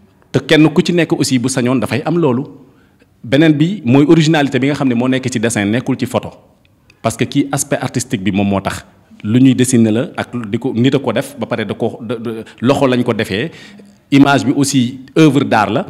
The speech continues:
Léegi loolu nekk loo xam ne man bu ma sañoon, par exemple, tey, euh,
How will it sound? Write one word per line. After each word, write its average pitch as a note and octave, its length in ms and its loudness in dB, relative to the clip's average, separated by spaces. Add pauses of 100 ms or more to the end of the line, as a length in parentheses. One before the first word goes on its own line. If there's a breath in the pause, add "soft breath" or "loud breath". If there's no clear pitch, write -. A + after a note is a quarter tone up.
(280 loud breath)
Léegi C3+ 240 4
loolu F3 260 6
nekk E3 200 2
loo C#3+ 120 0
xam A#2+ 140 -2
ne A#2+ 60 0
man B2+ 100 4
bu C3+ 80 0
ma F3 80 4
sañoon, D3 420 0
par A#2 120 0
exemple, A#2 300 -2 (400 loud breath)
tey, C#3+ 180 4 (380)
euh, B2 200 2